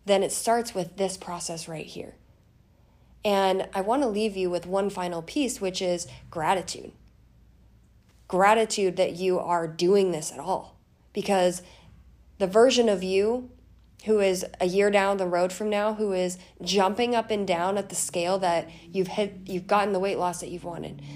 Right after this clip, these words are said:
that's jumping up looking at the bank account, that's jumping up and down looking at the opportunities that have landed in your lap from the work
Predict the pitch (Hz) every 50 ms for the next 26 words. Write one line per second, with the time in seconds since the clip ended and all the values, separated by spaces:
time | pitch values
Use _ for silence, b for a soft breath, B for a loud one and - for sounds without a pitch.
0 | B - 202 185 190 - - - - 226 220 214 240 233 220 208 196 - 196 190
1 | 196 202 196 190 185 185 180 180 175 170 180 180 185 180 - 175 160 151 - 196
2 | 185 190 - 190 190 190 190 - - - - 226 220 226 233 262 240 233 220 220
3 | 214 196 190 185 180 180 180 180 196 190 185 185 185 175 170 - 175 175 - 180
4 | 180 180 175 175 165 170 170 165 165 170 165 170 175 180 185 196 214 226 214 214
5 | 208 202 196 190 190 180 185 180 170 - - - - 196 180 180 175 175 180 175
6 | 175 190 196 208 240 247 B